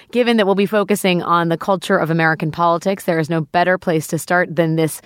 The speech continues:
Mardi Gras of media, celebrity, politics, and posturing. But instead of beads, they throw around empty compliments.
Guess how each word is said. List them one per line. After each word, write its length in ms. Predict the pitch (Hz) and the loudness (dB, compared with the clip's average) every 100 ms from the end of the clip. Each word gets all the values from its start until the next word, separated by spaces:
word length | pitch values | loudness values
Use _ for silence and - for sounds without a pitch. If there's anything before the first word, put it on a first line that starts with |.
| - - - | -20 -20 -8
Mardi 420 | 170 185 196 220 | -2 -2 0 -2
Gras 400 | 170 175 165 160 | 0 0 0 0
of 180 | 160 151 | -2 0
media, 460 | 180 185 190 185 | -2 0 0 -2
celebrity, 680 | 165 180 170 165 180 175 170 | -2 -2 -2 -2 -2 0 -2
politics, 600 | - 180 170 160 170 165 | -2 -2 -2 -2 -4 -4
and 200 | - 151 | -6 -6
posturing. 720 | - 185 180 - 180 165 170 180 - - - _ | -2 -2 -2 0 -2 0 -4 -6 -14 -20 -20 _
But 140 | 165 160 | -2 0
instead 380 | 165 147 175 | 0 0 0
of 160 | 160 143 | 0 0
beads, 420 | 160 156 139 135 - | 2 2 0 -8 -8
they 180 | 165 160 | -4 -4
throw 200 | - 151 | -2 -2
around 400 | 151 151 151 143 - | 0 -2 -4 -6 -6
empty 320 | 151 135 - 135 | -4 -4 -4 -4
compliments. 880 | - - - - 135 - - - | -6 -8 -8 -8 -6 -6 -6 -8